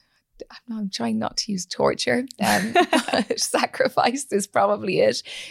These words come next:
when you want to do something for yourself and for others, when you truly believe in it. But I think when it comes to what you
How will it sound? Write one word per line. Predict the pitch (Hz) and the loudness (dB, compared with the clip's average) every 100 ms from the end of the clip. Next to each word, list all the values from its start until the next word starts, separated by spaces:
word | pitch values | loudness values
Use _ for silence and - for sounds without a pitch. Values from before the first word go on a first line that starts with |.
| - | 0
when | 226 | 4
you | 214 | 4
want | 196 220 214 | 4 2 2
to | 202 | -4
do | 214 196 | -4 -2
something | - 185 - 196 202 - - - _ | -2 -2 -4 -4 -4 -10 -18 -20 _
for | - 208 | -2 4
yourself | 190 180 175 180 | 4 6 4 2
and | 185 | -2
for | 175 170 | 0 2
others, | 185 185 175 | 4 2 -2
when | 175 | -4
you | 180 | -6
truly | - 196 185 | -4 -4 -2
believe | 175 180 180 | -2 -4 -2
in | 185 | -2
it. | - - - - - _ | -2 -6 -8 -20 -20 _
But | - | 4
I | 196 196 | 6 4
think | - 220 202 - _ _ | 2 0 0 -4 _ _
when | 190 | 0
it | 190 | 0
comes | - 196 190 | 2 0 2
to | - 190 | -2 0
what | 185 185 | 4 4
you | 185 190 | 2 -4